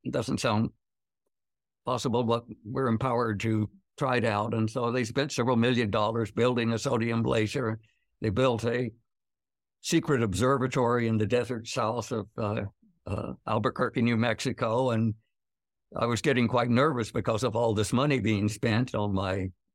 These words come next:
uh, half-baked idea, although it was, it was more than half-baked. I put in all the numbers. I was pretty sure it would work. But I can tell you, I was very relieved when they turned everything on, and it did work the first time. <laughs> So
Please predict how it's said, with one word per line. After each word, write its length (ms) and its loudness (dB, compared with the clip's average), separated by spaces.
uh, 220 -4
half-baked 520 0
idea, 420 2
although 340 0
it 80 -2
was, 260 -2
it 60 -2
was 180 0
more 220 4
than 120 2
half-baked. 560 0
I 120 0
put 240 -4
in 200 0
all 200 0
the 100 2
numbers. 400 2
I 80 0
was 180 -2
pretty 260 0
sure 280 2
it 80 -4
would 160 0
work. 340 0
But 220 -2
I 100 0
can 160 0
tell 160 2
you, 140 2
I 80 2
was 120 0
very 320 2
relieved 480 2
when 160 0
they 140 2
turned 340 2
everything 440 2
on, 260 0
and 100 2
it 160 0
did 240 2
work 320 0
the 100 -6
first 340 -2
time. 360 2
<laughs> 160 0
So 460 -2